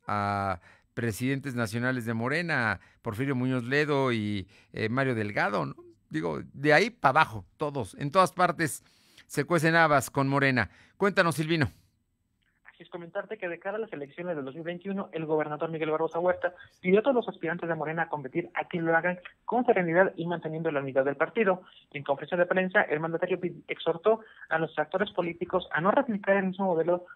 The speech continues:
Speaker 2: de revanchismo que se había creado en pasadas administraciones. Dijo que los que quien, quienes participen deben hacerlo apegado a los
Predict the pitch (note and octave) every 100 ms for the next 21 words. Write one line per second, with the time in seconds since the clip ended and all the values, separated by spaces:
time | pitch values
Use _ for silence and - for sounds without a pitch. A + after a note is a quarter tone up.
0 | _ F#3+ G3 F3+ E3+ F3+ F3+ F3 D#3 D3
1 | D3+ D3+ C#3+ D3 - C#3+ C3+ C#3+ C#3 C#3
2 | D3 D3 C#3+ D3 F#3+ D#3+ _ - _ -
3 | A#3+ A#3+ F#3+ D#3+ - _ _ _ _ -
4 | D3+ E3 E3+ E3 - - D#3+ - D#3+ E3
5 | A3 A#3+ F3+ F#3+ F#3+ F3 F#3 F#3 - -
6 | E3+ F3 E3+ F#3 - D#3 D3+ D#3